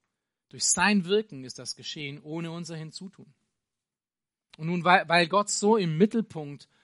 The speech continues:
von unserer Errettung steht, deshalb gibt es für uns auch keinen Zweifel. Unsere Errettung steht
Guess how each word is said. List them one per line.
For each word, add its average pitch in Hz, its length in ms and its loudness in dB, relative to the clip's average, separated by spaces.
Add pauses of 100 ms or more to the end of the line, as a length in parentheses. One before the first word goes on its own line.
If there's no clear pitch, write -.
von 160 220 -10
unserer 165 580 0
Errettung 180 480 -4
steht, - 420 -10 (360)
deshalb 175 480 4
gibt 175 220 -10
es 160 160 -4
für 175 200 -8
uns 208 220 0
auch 151 240 -4
keinen 165 320 -4
Zweifel. 156 640 0 (460)
Unsere 220 600 6
Errettung 196 720 -4 (240)
steht 185 560 2